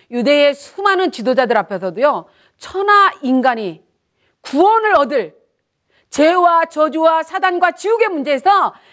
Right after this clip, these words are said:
해방을 받을 수 있는 구원의 길은 오직 누구밖에 없다? 예수 그리스도밖에 없다라고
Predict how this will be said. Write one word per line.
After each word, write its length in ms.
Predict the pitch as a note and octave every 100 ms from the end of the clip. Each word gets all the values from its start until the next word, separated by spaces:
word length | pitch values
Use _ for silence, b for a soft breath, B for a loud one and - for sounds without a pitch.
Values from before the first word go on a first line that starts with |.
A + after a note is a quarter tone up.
| b
해방을 460 | - A#4 A#4+ A#4+ G#4+
받을 220 | F4 E4+
수 120 | -
있는 360 | D4 F#4 G#4 B3 b _
구원의 400 | - F#4 G4+ F4+
길은 220 | A#3 C#4+
오직 280 | B3 B3+ A#3
누구밖에 440 | G#3+ A3 B3 A#3 A3
없다? 380 | - D4+ F4+ F#4 b _
예수 460 | F3+ A3 A3 G#3+ G3+
그리스도밖에 580 | - G#4+ - D4 A#3 G#3+
없다라고 600 | - F3+ F3+ E4 D4